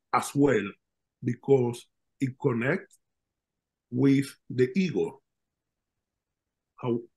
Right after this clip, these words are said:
the cons-, the consciousness in, in this world is considered the awareness of yourself and the surroundings, the awareness of what is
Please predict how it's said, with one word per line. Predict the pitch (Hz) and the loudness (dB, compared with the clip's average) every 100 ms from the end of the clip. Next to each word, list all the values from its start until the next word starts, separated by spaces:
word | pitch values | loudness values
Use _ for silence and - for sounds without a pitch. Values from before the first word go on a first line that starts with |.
| _ | _
the | 135 131 | -6 -2
cons-, | 196 233 226 - - | 4 4 2 -4 -2
the | 143 | 2
consciousness | 190 240 - 165 143 131 127 - _ _ _ _ _ _ - | 6 6 6 0 0 0 -2 -4 _ _ _ _ _ _ -2
in, | 147 143 139 131 127 117 - _ _ _ _ _ | 2 2 2 2 0 -2 -6 _ _ _ _ _
in | 127 | -2
this | 139 170 | 0 0
world | - 127 117 120 - _ _ - | 0 2 2 0 -4 _ _ -2
is | 151 - | -2 2
considered | 156 147 - 180 185 185 185 180 - _ _ - | 2 2 0 -2 2 4 4 2 -6 _ _ -4
the | 120 | -2
awareness | 117 151 175 165 165 170 170 - _ _ _ _ _ | 2 4 4 2 0 0 -4 -14 _ _ _ _ _
of | 127 123 - | 0 0 -4
yourself | 123 104 - 139 220 240 - _ _ _ _ _ _ _ _ _ _ _ _ _ | -8 -6 0 4 4 2 -6 _ _ _ _ _ _ _ _ _ _ _ _ _
and | 135 131 131 | -2 2 4
the | 127 123 113 - | 6 6 4 -2
surroundings, | 160 117 160 175 101 78 - - _ _ _ _ _ _ | -4 0 2 2 -2 -6 -12 -20 _ _ _ _ _ _
the | 117 | 0
awareness | 131 160 170 170 165 | 4 4 6 2 0
of | - 131 127 | 0 -2 0
what | 131 | 0
is | 139 | 2